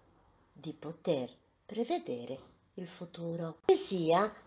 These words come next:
dopo aver ascoltato le richieste di Liriope, le disse in tono greve che suo figlio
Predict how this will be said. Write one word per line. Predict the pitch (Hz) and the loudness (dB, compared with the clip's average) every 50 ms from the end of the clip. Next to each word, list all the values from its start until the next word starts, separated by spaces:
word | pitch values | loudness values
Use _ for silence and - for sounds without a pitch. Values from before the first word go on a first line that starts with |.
| - - - | -20 -20 -6
dopo | - 151 151 - 156 | -2 -2 0 2 2
aver | 147 139 143 196 226 240 226 202 170 160 156 143 - - | 0 4 8 10 12 12 12 10 10 6 4 4 4 0
ascoltato | - 156 151 - - - 160 156 156 - - 208 208 220 226 226 190 170 | -8 -8 -6 -6 -4 -2 -2 -4 -2 2 6 8 10 10 8 8 6 2
le | 151 156 170 170 165 | 4 4 4 4 4
richieste | 170 165 - - 180 185 208 208 - - 175 160 165 | 2 2 2 2 4 4 2 2 0 -2 -4 -4 -4
di | 165 170 156 | -4 -6 -6
Liriope, | 156 160 160 160 165 147 143 143 139 143 143 - 185 196 196 - - - - - - - - - - - - - - - - _ _ _ _ _ _ _ _ _ | -4 -6 -6 -6 -6 -8 -6 -6 -6 -6 -6 -8 -8 -8 -8 -12 -18 -20 -20 -20 -20 -20 -20 -20 -20 -20 -20 -20 -20 -20 -20 _ _ _ _ _ _ _ _ _
le | - 285 294 220 | 0 2 2 2
disse | 160 165 170 165 - - - - 196 | 0 -2 -4 -2 0 0 0 2 2
in | 185 180 175 175 | 2 2 0 0
tono | - 185 170 165 165 170 165 160 | 2 2 4 4 4 2 0 0
greve | - 175 156 170 156 151 147 143 - - 190 220 233 240 - - - | 0 -2 0 0 0 0 -2 -2 -2 0 0 0 0 -4 -10 -18 -14
che | - - 185 | -10 -6 -4
suo | 175 - - - 277 269 | -2 -2 0 0 0 -2
figlio | 254 - - 330 330 320 320 320 339 | -2 0 0 0 0 0 0 -2 -2